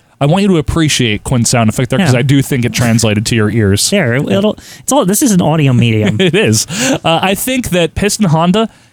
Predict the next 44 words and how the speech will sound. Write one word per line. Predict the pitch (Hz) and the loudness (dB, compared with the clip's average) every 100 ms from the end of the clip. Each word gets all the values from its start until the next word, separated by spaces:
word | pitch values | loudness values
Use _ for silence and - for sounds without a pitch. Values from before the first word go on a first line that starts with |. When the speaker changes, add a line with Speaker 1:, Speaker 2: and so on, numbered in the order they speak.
| _ _ | _ _
Speaker 1:
the | 147 | -6
first | - 170 185 - | -2 -2 -2 -2
time, | 208 202 220 | -2 0 0
it, | 156 139 - 156 | -2 -4 -4 -6
first | - 175 | -4 -2
time | 170 165 | -2 -2
ever, | 151 143 127 | -2 -2 0
I | 107 | 0
mean, | 113 110 | 2 0
if | 117 | 0
you | |
play | 104 127 135 | -2 0 0
Speaker 2:
Yeah. | 165 | 0
Speaker 1:
him, | 160 _ - | -2 _ -6
you | 156 | 0
might | 190 | 2
be | 185 | 2
like, | 175 | 0
"What | 170 254 | 0 0
the | 175 | 0
hell? | 247 | 0
I | 175 | 2
don't, | 226 170 | 0 0
this | 170 - | 0 -2
game | 233 226 | -2 -2
is | - | 0
hard." | 226 254 135 - - - | 0 0 -2 -8 -20 -6
Speaker 2:
Yeah, | 151 151 117 | -4 -2 -2
he's | 113 180 | -2 -2
the | 202 | -2
first | 180 185 180 - | -4 -2 -2 -2
challenge. | - 165 135 127 120 113 - | -2 -2 0 0 0 0 -2
Um, | - 123 117 113 113 _ | -4 -2 -2 -2 -4 _
Speaker 1:
And | 139 | -2
this | 151 | 0
is | 156 | 0
where | 175 | 0
Speaker 2:
I | 190 | 0
Speaker 1:
patterns | 160 160 147 135 | -2 -4 -4 -4
come | - 254 | -2 -2
into | 240 | -2
play. | - 113 - | -2 0 2
Speaker 2:
Yeah, | 196 170 143 | 2 0 0
and | 170 180 | 2 2